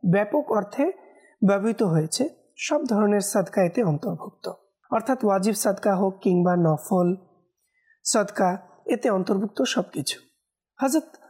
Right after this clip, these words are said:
হাসান বসরি রাহমাতুল্লাহি তাআলা আলাইহি এর অভিমত হচ্ছে, যে সম্পদ মুসলমানদের নিকট প্রিয় আর তা আল্লাহ তাআলার সন্তুষ্টির জন্য ব্যয় করে,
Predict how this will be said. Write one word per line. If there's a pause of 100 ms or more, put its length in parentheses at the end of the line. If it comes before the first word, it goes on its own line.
(120)
হাসান
বসরি
রাহমাতুল্লাহি
তাআলা
আলাইহি (480)
এর
অভিমত (120)
হচ্ছে, (400)
যে
সম্পদ
মুসলমানদের
নিকট (400)
প্রিয় (1200)
আর (160)
তা
আল্লাহ
তাআলার
সন্তুষ্টির
জন্য
ব্যয়
করে,